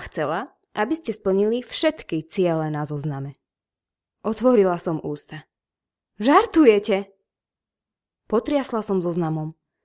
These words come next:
„Toto som napísala pred dvadsiatimi rokmi.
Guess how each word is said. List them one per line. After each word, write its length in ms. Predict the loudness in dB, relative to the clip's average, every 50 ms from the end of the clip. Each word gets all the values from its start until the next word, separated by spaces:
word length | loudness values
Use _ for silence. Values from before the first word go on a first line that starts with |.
| _ _ _ _ _ _ _ _
„Toto 300 | 4 4 6 6 6 4
som 160 | 4 4 4 4
napísala 640 | 4 4 2 2 0 0 0 2 4 4 4 4
pred 240 | 4 2 0 0 0
dvadsiatimi 640 | 0 0 0 0 0 -2 -2 0 0 2 2 2 4
rokmi. 420 | 2 2 0 -2 -4 -6 -6 -8